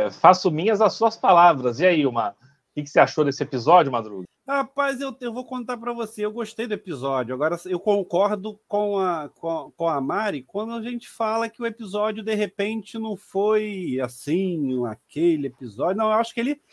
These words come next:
Speaker 2: é um episódio de composição, né? Eu acho que é um, mais um episódio pra ligar a história toda e eu acho que tá fazendo bem esse andamento. Eu gosto do episódio. Eu, assim, eu sou vendido pra Discovery, Odo, você sabe disso. Então, a gente não, é, não,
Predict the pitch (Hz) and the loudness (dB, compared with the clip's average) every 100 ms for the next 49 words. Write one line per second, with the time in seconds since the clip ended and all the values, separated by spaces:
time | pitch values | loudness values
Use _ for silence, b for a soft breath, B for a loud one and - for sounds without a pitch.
0 | b _ 202 220 226 185 220 202 208 - | b _ 0 0 0 0 0 0 -8 -2
1 | 226 202 226 214 202 - 175 170 147 151 | 0 2 0 0 -2 -2 0 2 0 -4
2 | 156 - 156 - - 185 175 160 185 208 | -8 -6 -4 -4 -4 -2 -2 0 0 2
3 | 202 190 170 175 175 - 180 175 139 143 | -2 -6 -4 -4 -4 -2 0 0 2 2
4 | 180 - _ _ _ - 151 - 160 165 | 2 -2 _ _ _ -4 -4 -2 0 2
5 | 160 - 156 185 180 185 196 190 170 - | 0 0 0 2 0 -2 0 2 2 0
6 | - 190 196 180 190 175 175 185 - 196 | -8 -6 -6 -4 -6 -2 -2 -2 -4 -2
7 | 208 180 151 135 - 202 311 262 254 220 | 0 0 -2 -4 -6 -8 -4 -4 -4 -10
8 | 202 175 190 330 381 - b b 247 262 | -4 -2 -2 0 -2 -4 b b 0 2
9 | 220 185 - 127 - _ _ - 208 214 | 2 0 0 -2 -4 _ _ 2 4 4
10 | 233 208 220 170 175 180 196 190 185 - | 0 2 2 2 0 4 2 2 -4 -2
11 | 127 127 139 117 110 120 135 151 147 139 | -2 0 -2 -2 -4 -8 -6 -2 -2 -2
12 | 110 107 110 127 135 135 135 131 135 123 | -8 -8 -8 -6 -4 -4 -6 -6 -6 -4
13 | 117 110 120 | -2 -2 -4